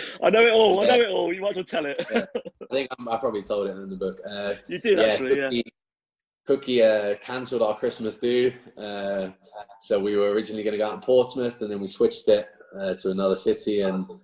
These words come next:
Speaker 2: uh, went out there. And in the end, he found out, and, uh, there was a bit of a fallout. <laughs> But it sort of, it just all came, it all brought us closer together.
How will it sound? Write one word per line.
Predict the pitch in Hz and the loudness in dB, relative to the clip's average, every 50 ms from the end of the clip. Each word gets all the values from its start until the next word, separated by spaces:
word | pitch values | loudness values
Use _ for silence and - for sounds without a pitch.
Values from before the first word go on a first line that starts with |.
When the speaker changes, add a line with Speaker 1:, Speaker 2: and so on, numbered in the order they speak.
| _ _ - - _ _ _ _ - 95 | _ _ -20 -20 _ _ _ _ -8 -4
Speaker 2:
uh, | 95 92 90 90 | -4 -2 0 2
went | 98 104 101 | 2 2 2
out | 101 98 98 101 | 2 0 0 0
there. | 98 98 101 101 101 98 | 0 0 2 2 2 2
And | 95 95 95 95 - _ - - | 2 0 -2 -4 -8 _ -8 -4
in | 107 117 | -2 0
the | 120 117 | 2 2
end, | 113 110 110 104 | 2 2 0 -2
he | 104 101 | -4 -4
found | 95 - 120 113 110 110 101 104 | -4 -2 -2 -2 0 0 2 2
out, | 110 110 113 110 113 107 - 98 | 4 6 6 6 4 4 0 -8
and, | 95 95 98 | -10 -10 -8
uh, | 98 98 95 95 95 | -8 -6 -6 -4 -4
there | 98 98 | -4 -4
was | 95 92 | -4 -4
a | 98 95 | -4 -2
bit | 107 101 | -2 -2
of | 98 95 | -2 -4
a | 98 - - | -8 -6 -2
fallout. | 110 104 104 107 104 - - 120 107 120 - - - - - | 0 2 2 2 0 0 0 2 2 0 0 -4 -8 -8 -6
<laughs> | 156 147 127 - - - _ - - - - - - - _ - | -4 -4 -4 -4 -8 -14 _ -20 -20 -20 -20 -20 -20 -10 _ 0
But | 131 120 | 2 2
it | 127 - | 2 2
sort | - 175 170 151 | 2 2 4 4
of, | 156 147 | 4 4
it | 135 135 135 - | 2 0 -2 -2
just | 156 147 - | -4 -4 -2
all | 160 151 135 | -2 -2 -2
came, | - - 131 123 120 113 120 - | -2 -2 -4 -4 -4 -8 -12 -14
it | _ - - 113 117 123 | _ -20 -14 -10 -6 -2
all | 127 131 117 | -2 -2 0
brought | - 117 117 110 98 | 2 4 4 4 2
us | - - | -2 -4
closer | - - 110 110 101 - 101 | 0 2 2 2 2 0 -6
together. | - 98 104 104 95 98 90 | -4 0 0 0 2 0 -2